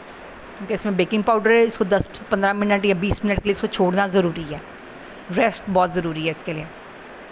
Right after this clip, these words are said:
ये देखिए हाथों को मैं आपको इसलिए दिखा रही हूँ कि बिल्कुल ये हाथों को नहीं चिपक रहा है, इसका मतलब है कि ये हमारी perfect डो ready है। इसको और द-, मैंने ये पूरे दस मिनट मैंने इसको नीट किया था, मैंने सिर्फ speed बढ़ाई है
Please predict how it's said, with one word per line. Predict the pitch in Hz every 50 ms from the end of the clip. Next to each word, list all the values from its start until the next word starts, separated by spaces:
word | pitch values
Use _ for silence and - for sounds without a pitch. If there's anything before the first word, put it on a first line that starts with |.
| - - - -
ये | 214 208
देखिए | 202 202 226
हाथों | 214 196 196 190 - 208 208
को | 214
मैं | 220 214 208
आपको | 202 196 - - 214 208
इसलिए | 190 - 214 214
दिखा | 202 208 - 214 208
रही | 196 202
हूँ | 214 214
कि | 220
बिल्कुल | 196 196 190 - 240 226
ये | 220
हाथों | 196 190 175 - 202 185
को | 202
नहीं | 190 180 185
चिपक | 185 - 233 226 226 208 226
रहा | 214 226
है, | 220
इसका | - - - - 233
मतलब | 220 208 196 208 208 208 196
है | 208 202
कि | 214
ये | 208 196 190
हमारी | 190 185 185 202 196 -
perfect | 208 196 190 - - 226 220 180 156
डो | 175 180 180 170 - - - -
ready | 185 175 170 151 151
है। | 151 143 156 - - - - - - - - - - - - - - 196
इसको | 185 - 220 208
और | 185 196 196 208 208
द-, | 196 180 180 202 196 196 196
मैंने | 196 196 196 202 202
ये | 202 202
पूरे | 196 214 214 220 196
दस | 175 185 208 - - -
मिनट | 226 226 233 226
मैंने | 220 208 208 202
इसको | 190 - 220
नीट | 202 185 180 175 -
किया | - - 196 180 175
था, | - 233 240 285
मैंने | 269 254 220 202 202
सिर्फ | - 226 202
speed | - - - - 214 214 220 190
बढ़ाई | 202 202 196 175 165 175
है | 180 196 208 226